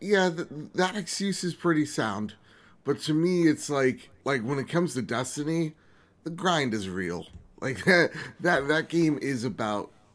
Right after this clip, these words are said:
it, like, at a certain point, once you hit two seventy, two eighty,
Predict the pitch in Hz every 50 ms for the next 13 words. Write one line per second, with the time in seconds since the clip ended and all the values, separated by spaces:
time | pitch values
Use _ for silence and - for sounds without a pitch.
0 | _ _ - 131 131 - - 92 107 110 101 - - 104 113 120 117 - - 151
1 | 113 - - 143 139 123 120 123 - - 120 120 117 110 117 101 101 - - -
2 | - 110 107 107 107 101 - - 107 101 95 107 101 101 98 98 - 95 104 101
3 | 95 95 101 98 95 87 -